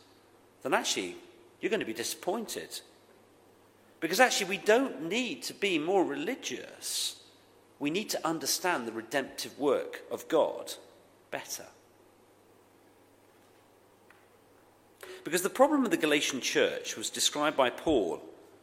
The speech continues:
between verses eight and eleven of chapter four. "Formerly, when you did not, you did not know God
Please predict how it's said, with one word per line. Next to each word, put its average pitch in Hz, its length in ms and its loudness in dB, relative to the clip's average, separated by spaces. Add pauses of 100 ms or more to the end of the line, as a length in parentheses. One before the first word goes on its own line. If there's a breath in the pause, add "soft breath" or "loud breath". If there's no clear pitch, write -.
(100)
between 131 300 -2
verses 123 460 2 (100)
eight - 400 0 (260)
and 113 100 -8
eleven 139 380 4 (640)
of - 80 -12
chapter - 280 0
four. 139 360 0 (1400 loud breath)
"Formerly, 247 440 8
when 139 160 4
you 151 120 4
did 180 260 4
not, 185 180 6 (220)
you 156 140 0
did 202 200 0
not 190 220 6
know 147 160 6
God 123 640 6